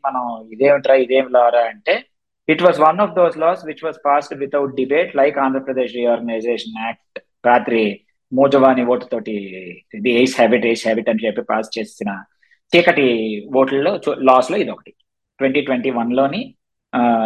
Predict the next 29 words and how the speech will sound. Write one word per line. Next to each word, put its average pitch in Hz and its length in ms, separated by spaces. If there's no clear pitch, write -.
ఒక 175 260
ఐ 160 140
టీ 185 160
అమెండ్‌మెంట్ 156 480
లాలో 143 300
ఒక 220 200
సెక్షన్ 156 380
పెట్టేశారట, 131 480
that 139 120
anything, 170 460
uh, 123 480
which 151 240
will, 139 260
uh, 110 440
అంటే - 240
it - 80
comes 208 280
under 202 200
emergency. 151 480
The 135 80
Guardian 156 480
word 175 220
headline 147 400
వేసినది 143 400
అదే, 107 260
"Modi 185 300
invokes 180 540
emergency 156 840
law 135 180